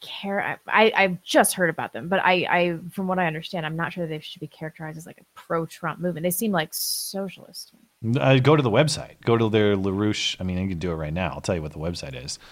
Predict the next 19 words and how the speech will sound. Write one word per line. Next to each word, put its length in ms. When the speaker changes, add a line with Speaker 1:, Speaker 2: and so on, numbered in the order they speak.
Speaker 1:
Weird. 480
Speaker 2:
Uh, 500
LaRouchePAC 1000
dot 320
com. 580
I 40
mean, 100
right 240
up 160
there. 320
"It's 180
a 60
coup. 340
Exposing 460
British 320
lies 420
sparks 520
optimism 560
internationally." 840